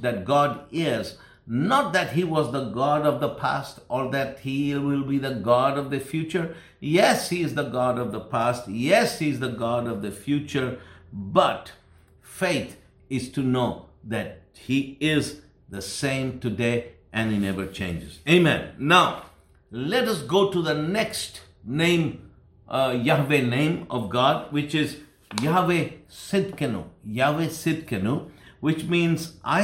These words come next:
am the Lord your righteousness." I am the Lord your righteousness.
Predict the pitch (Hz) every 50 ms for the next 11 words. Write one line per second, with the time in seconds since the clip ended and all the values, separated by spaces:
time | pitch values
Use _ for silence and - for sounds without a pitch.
0 | 214 208 208 202 196 175 151 139 131 127 135 151 170 190 185 185 185 170 143 120
1 | 107 - 101 101 123 135 151 156 151 139 120 101 95 95 110 131 123 - - 127
2 | 113 - - - 82 78 - - - - - - _ _ - - - - - -
3 | - - - 143 156 196 220 233 233 226 226 202 180 165 147 135 131 127 123 127
4 | 139 151 175 180 180 185 185 175 160 123 120 117 120 127 139 151 160 160 160 147
5 | 120 104 98 101 101 117 123 123 - - 131 113 - - 92 98 87 78 80